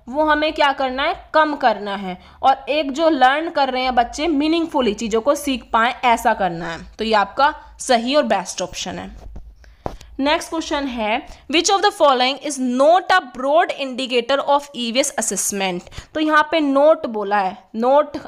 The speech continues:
मतलब नहीं है, ईवीएस असेसमेंट का इंडिकेटर नहीं है।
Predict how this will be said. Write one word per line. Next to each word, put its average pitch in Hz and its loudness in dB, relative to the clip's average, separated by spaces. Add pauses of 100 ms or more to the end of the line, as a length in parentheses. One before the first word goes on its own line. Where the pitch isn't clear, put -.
मतलब 302 0 (220)
नहीं 247 0
है, 214 -2 (420)
ईवीएस 285 0
असेसमेंट 254 -4
का 285 0
इंडिकेटर 247 0
नहीं 247 -2
है। 277 0